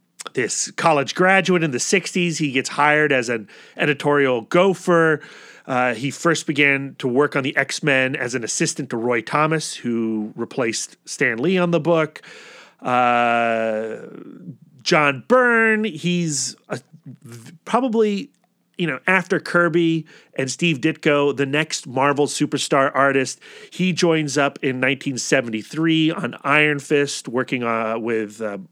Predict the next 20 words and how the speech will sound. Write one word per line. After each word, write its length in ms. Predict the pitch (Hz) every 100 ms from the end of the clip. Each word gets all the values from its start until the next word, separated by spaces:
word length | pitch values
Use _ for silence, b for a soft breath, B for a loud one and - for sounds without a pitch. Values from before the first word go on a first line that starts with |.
| -
the 120 | 117
Marvel 300 | 117 123 113
premiere 380 | - 117 139 143
book. 380 | 143 135 131 B B B B B B -
Uh, 60 | 123
and 520 | 127 131 135 147 156
then, 400 | 180 175 170 160 b b b b _ _ _
you 80 | 214
know, 200 | 139 - - _ - _
Claremont 680 | - 226 247 240 233 226 214 - _
and 400 | - 160 151 143
Dave 240 | 185 175 165
Cockrum, 800 | 190 190 180 190 180 170 170 -
they're 440 | 151 147 156 170 165
on 140 | 151
the 80 | 147
book 240 | 156 151
for 220 | - 160
a 60 | 147
while. 680 | 147 147 143 147 143 139